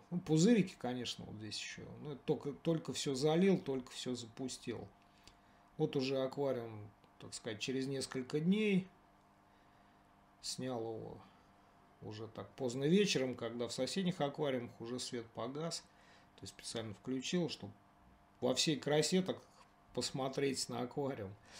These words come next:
Правда, пока без обитателей. Стекло здесь простое, аквариум недорогой. В принципе, здесь получается такой бюджетный вариант.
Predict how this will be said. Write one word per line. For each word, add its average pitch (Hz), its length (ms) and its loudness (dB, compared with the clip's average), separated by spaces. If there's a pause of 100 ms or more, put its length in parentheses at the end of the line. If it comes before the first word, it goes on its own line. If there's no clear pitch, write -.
(180)
Правда, 170 280 10
пока 131 300 0
без 123 220 -4
обитателей. 123 720 -6 (260)
Стекло 208 400 10
здесь 156 160 8
простое, 190 640 10
аквариум 156 440 8
недорогой. 165 960 10
В - 180 -18
принципе, 202 400 6
здесь 165 200 4
получается 180 600 4
такой 165 280 2
бюджетный 160 520 6
вариант. 190 600 4